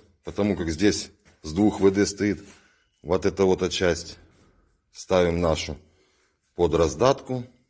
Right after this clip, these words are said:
Колокол это Эльграндовский. Меняется задний вал, поэтому ее приходится вскрывать,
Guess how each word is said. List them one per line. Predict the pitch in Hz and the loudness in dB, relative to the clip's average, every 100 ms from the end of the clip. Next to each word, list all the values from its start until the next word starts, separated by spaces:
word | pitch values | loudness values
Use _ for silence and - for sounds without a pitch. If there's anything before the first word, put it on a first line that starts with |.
| _ _ _ _ _ _ _ _ _ _ _ _ _ | _ _ _ _ _ _ _ _ _ _ _ _ _
Колокол | - 104 95 82 90 80 - - _ _ _ _ | 4 6 6 2 0 -2 -8 -20 _ _ _ _
это | 78 78 80 - _ _ _ _ | -14 -8 -8 -8 _ _ _ _
Эльграндовский. | 78 78 95 147 143 135 - - 131 127 _ _ _ _ _ - _ | -6 0 2 2 2 -2 -4 -6 -6 -8 _ _ _ _ _ -20 _
Меняется | 92 110 113 98 87 - 87 80 - _ _ _ _ _ _ _ | 0 4 6 4 0 -4 -6 -8 -14 _ _ _ _ _ _ _
задний | 80 113 104 92 95 | 2 4 4 2 0
вал, | 101 127 | 2 2
поэтому | 120 92 87 98 | 2 -2 -2 -2
ее | 92 95 | 0 -2
приходится | 90 82 104 98 - 85 | -2 -4 -4 -4 -6 -6
вскрывать, | - - 98 95 76 | -8 -4 -2 0 0